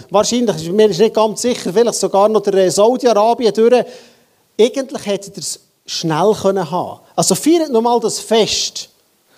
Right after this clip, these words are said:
Und ich denke, okay, feiern wir das Fest, aber eigentlich sind wir hierher gekommen, um jetzt endlich in den Krieg zu gehen. Und dann gibt mir Gott einen Plan, begegnet nochmal dem Josua. Und dann sagt er noch etwas und sagt, hey, weisst du was? Und die Bundeslade soll dann immer sechzig Ellen vor euch sein.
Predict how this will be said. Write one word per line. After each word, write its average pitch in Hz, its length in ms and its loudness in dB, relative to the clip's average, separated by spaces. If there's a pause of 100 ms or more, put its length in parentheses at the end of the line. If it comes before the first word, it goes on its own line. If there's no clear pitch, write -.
(580)
Und 160 80 2
ich - 60 2
denke, 165 340 -6
okay, 220 440 -6
feiern 165 300 -4
wir 156 60 -6
das 156 160 -4
Fest, 262 440 0
aber 175 140 -4
eigentlich 233 160 -2
sind 190 140 -4
wir 196 100 -4
hierher 190 320 -6
gekommen, 196 360 -4
um 180 60 -2
jetzt 170 160 -6
endlich 175 320 -6
in 151 80 -10
den - 80 -8
Krieg 220 320 -2
zu - 100 -6
gehen. 208 240 2 (400)
Und 160 100 0
dann 202 140 0
gibt 240 220 -10
mir 180 100 -8
Gott 190 320 -8
einen - 160 -12
Plan, 247 480 -2
begegnet 226 560 -6
nochmal 220 300 0
dem 202 120 -2
Josua. 208 680 0 (320)
Und 185 80 2
dann 254 280 2
sagt 247 360 0
er 214 40 -6
noch 240 120 2
etwas 262 240 -6
und 233 80 -4
sagt, 247 260 0
hey, 240 180 0
weisst 233 200 0
du 226 60 0
was? 262 220 0
Und 202 180 -6
die - 40 -20
Bundeslade 285 800 2
soll 208 220 2
dann 233 120 2
immer 262 300 2
sechzig - 920 -4
Ellen 226 340 2
vor 214 220 0
euch 208 280 0
sein. 143 440 -6